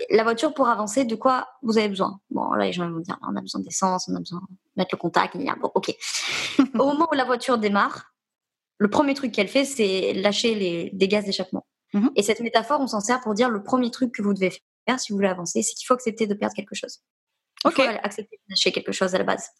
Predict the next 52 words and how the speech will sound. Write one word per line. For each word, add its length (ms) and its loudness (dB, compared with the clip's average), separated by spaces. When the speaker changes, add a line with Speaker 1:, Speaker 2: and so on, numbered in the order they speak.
Speaker 1:
Si 120 0
tu 120 4
veux 180 4
avancer, 380 -2
il 180 0
faut 240 0
accepter 540 -2
de 80 4
laisser 220 0
quelque 220 -2
chose 200 -4
derrière. 380 -4
Speaker 2:
Ok. 200 2
Speaker 1:
Et 300 2
le, 140 -12
le 60 0
deuxième 240 2
truc, 200 2
c'est 120 0
qu'évidemment, 440 0
si 80 -4
tu 60 2
veux 40 6
que 60 -4
ta 60 4
voiture 260 0
avance, 440 2
il 60 -2
faut 120 -10
pas 140 2
qu'il 140 -4
y 60 0
ait 20 0
un 40 2
mur 220 2
devant 180 0
toi. 240 -2
Sinon, 180 2
ça 100 0
n'avance 220 0
pas. 100 -4
Speaker 2:
Oui. 160 4
Speaker 1:
Donc, 160 4
le 80 4
deuxième 260 0
truc, 180 2
c'est 120 -4
qu'il 120 -2
faut 100 4
de 40 4
la 80 2
place. 360 -10